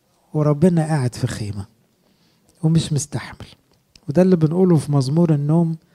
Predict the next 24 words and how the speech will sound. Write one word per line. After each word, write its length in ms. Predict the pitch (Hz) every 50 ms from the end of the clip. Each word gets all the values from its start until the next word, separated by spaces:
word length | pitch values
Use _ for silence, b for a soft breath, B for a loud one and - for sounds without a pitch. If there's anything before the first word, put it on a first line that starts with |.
| b b b b b b b b
"لا 140 | 147 143 143
أعطي 420 | 156 170 165 156 139 - - 139
نوما 320 | 135 147 151 151 147 139 131
لعيناي 800 | 127 127 127 127 123 123 120 127 139 156 160 165 160 160 151 - b b b b b b _
ولا 280 | 156 156 156 147 143 135
نعاسا 460 | 131 139 139 135 143 147 139 - 123
ل-"، 240 | 123 117 113 117 117 - - - 98 98 92 - b b b b b b b b _ _
حتى 420 | - - 170 208 214 - - 160
أجد 420 | 147 156 180 185 170 165 139 117
موضعا 460 | 135 131 131 131 123 135 127 120 127 120
للرب. 400 | 110 110 113 110 113 117 - - _ - _ _
مش 140 | 143 131 143
عارف 260 | 147 208 196 - -
أنام. 260 | 202 190 185 170 156 165 - - _ _ _ _ _ _ _ _ _ _
مش 100 | - -
عارف 220 | 147 170 170 -
تنام 300 | - - 156 156 165 165
ليه؟ 160 | 139 151 151 131
السرير 400 | 131 - - 143 143 160 165 139
تعبك؟ 540 | - - 156 151 151 147 147 147 - -
لا، 140 | 180 208 196 -
ده 100 | 147 165
السرير 420 | 151 - - 180 180 202 196 180
قصر. 440 | 190 175 160 - - 110 - - -